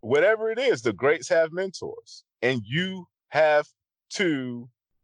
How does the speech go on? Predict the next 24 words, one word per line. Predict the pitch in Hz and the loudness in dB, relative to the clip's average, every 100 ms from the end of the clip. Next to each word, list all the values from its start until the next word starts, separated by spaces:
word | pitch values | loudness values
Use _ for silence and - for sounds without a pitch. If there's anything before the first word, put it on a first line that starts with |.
| _ | _
humble | - 143 220 262 | -2 2 2 0
yourself | 240 185 143 - 127 90 - - _ _ _ _ _ 135 | -2 0 0 2 2 2 0 -14 _ _ _ _ _ 0
and | 151 123 | 0 0
get | 269 - | -2 0
one. | 117 85 - _ _ _ _ _ | -4 -4 -8 _ _ _ _ _
That's | 151 220 | 2 2
your | 220 | 0
call | 190 214 190 | 0 2 4
to | 196 156 | 4 2
action. | 202 - - _ _ _ _ _ _ | 0 -4 -18 _ _ _ _ _ _
Find | 160 175 202 175 | 2 4 2 0
you | 190 | -6
a | |
mentor. | 180 185 180 - 87 85 | 0 0 0 -6 -6 2
Identify, | 104 95 185 240 240 185 160 147 151 - _ _ _ - | 2 2 0 0 0 2 4 4 2 -4 _ _ _ 2
identify, | 131 135 262 247 202 175 | 2 2 0 2 2 4
write | 165 - | 4 2
down | 170 165 123 | 2 2 2
five | - 160 185 190 _ | 2 4 4 0 _
people, | 185 123 - - _ _ _ _ | -8 -8 -14 -20 _ _ _ _
five | 180 202 | 4 4
to | 208 | 2
ten | 185 - 190 | -6 -2 -4
people | - 131 87 - | -4 -10 -10 -20